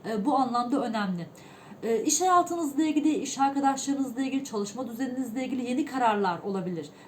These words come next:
Ve siz bundan etkilenebilirsiniz. İşte yer değişikliği, iş değişikliği, iş yerinizde pozisyon değişikliği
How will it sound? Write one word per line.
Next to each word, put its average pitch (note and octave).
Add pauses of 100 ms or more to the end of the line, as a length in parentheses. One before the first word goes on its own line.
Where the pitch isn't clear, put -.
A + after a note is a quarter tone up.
Ve A#3
siz C4
bundan C#4
etkilenebilirsiniz. F#3+
İşte G3+
yer A3+
değişikliği, A3+
iş -
değişikliği, A3+ (260)
iş C4+
yerinizde B3
pozisyon A#3
değişikliği A#3